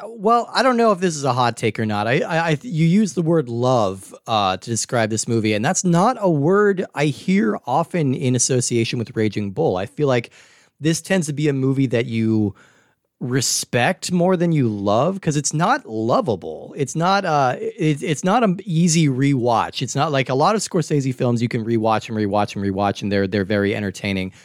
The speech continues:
And this is one that's pretty painful to watch, especially if you're sensitive to issues with,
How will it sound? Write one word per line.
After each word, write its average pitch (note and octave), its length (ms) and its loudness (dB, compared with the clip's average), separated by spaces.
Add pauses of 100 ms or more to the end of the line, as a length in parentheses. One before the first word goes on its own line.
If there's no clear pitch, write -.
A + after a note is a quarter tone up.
(440)
And C#3+ 160 -4
this G#3 180 0
is G3 140 -4
one D#3+ 300 2
that's B2+ 180 0
pretty - 400 0
painful B2 640 -2
to G#2 80 -4
watch, F#2 400 -2
especially A#2 420 -2
if G#2+ 100 -6
you're G#2+ 80 -2
sensitive G#2 540 -2
to A2 140 -2
issues F#2+ 320 -4
with, F#2 200 -8